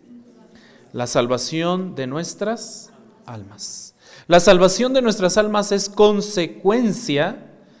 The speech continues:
de nuestra fe. Es producto de nuestra fe. Por eso es un tema tan importante, porque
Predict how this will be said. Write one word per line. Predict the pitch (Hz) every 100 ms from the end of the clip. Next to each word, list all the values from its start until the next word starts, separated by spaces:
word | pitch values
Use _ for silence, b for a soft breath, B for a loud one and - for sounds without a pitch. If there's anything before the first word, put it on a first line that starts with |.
| b b b b b
de | - 120
nuestra | 117 98 - 101
fe. | - 101 _ _ _ _ _ _ _ -
Es | 180 185
producto | - 175 170 165 214 202 - 170
de | 135
nuestra | 123 110 -
fe. | 101 - - _ b b b b
Por | 151
eso | 175 190 214
es | 214
un | 196
tema | 190 185 170
tan | 175 160
importante, | 170 156 147 185 190 180
porque | 120 135 131 139 135 123 117 - -